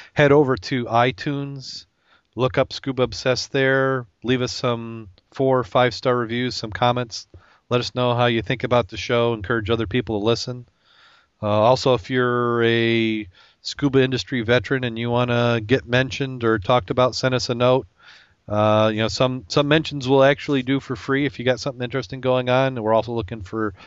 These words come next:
sponsorships or creative ways that we can help you meet your business objectives. So go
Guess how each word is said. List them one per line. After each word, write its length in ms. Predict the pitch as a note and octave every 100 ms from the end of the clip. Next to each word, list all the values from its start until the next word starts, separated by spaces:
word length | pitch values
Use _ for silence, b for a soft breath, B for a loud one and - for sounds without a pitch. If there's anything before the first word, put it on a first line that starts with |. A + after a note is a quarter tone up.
| B B
sponsorships 920 | - - A#2+ A2+ A2+ - B2 - -
or 300 | A2+ G#2 G#2 F#2+ _ _ _
creative 440 | - B2 A#2+ A#2 G#2
ways 340 | A2+ A2+ A2+
that 120 | G#2+
we 160 | G#2+ A2+
can 240 | F#2+ G#2+
help 260 | G#2 A2+ G2+
you 80 | G#2+
meet 160 | A2
your 140 | G#2 A2
business 380 | G#2+ A2 G#2+ G2+
objectives. 540 | F#2+ G#2+ G2 G#2+ F#2+
So 120 | -
go 320 | G2 G#2+ G#2